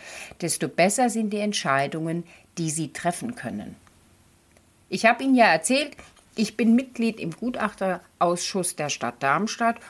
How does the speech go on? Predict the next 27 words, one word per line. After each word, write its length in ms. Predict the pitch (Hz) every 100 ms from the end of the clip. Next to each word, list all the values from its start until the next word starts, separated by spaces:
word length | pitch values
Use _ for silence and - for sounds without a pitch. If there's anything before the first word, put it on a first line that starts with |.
| -
und 200 | - 180
jedes 360 | 165 220 277 -
Jahr 340 | 165 175 214 - -
stellen 400 | - 175 175 202
wir 100 | 180
ja 240 | 165 147
auch 120 | 160 -
einen 320 | 160 156 139
Marktbericht 840 | 131 175 - - 135 135 - - -
zusammen, 520 | - 175 160 202 262
den 160 | 233 233
man 220 | 226 226
käuflich 420 | - 220 220 214
erwerben 460 | 208 156 165 196 135
kann. 320 | - 123 113 - - -
In 140 | - 180
diesem 280 | 240 277 233
Marktbericht 760 | 196 247 - 175 185 185 - - _
fließt 380 | - 208 202 -
alles 300 | 220 311 330
ein, 400 | - 151 160 185 - -
was 200 | 170 175
in 140 | 180 175
einem 380 | 160 180 233 233
Jahr 260 | 170 151 160
in 100 | 160
Darmstadt 600 | 143 165 202 - 190